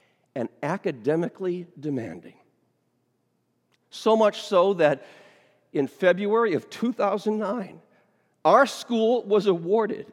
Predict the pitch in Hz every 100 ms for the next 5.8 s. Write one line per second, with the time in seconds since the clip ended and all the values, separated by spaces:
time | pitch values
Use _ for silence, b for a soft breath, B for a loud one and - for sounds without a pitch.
0 | b b b - 170 135 160 139 139 190
1 | 247 - - 277 254 190 226 320 - 247
2 | 247 - - 233 226 226 190 - 214 208
3 | - 196 175 170 180 170 190 165 139 170
4 | 220 269 254 262 247 233 - - 254 262
5 | 277 240 - 196 151 123 73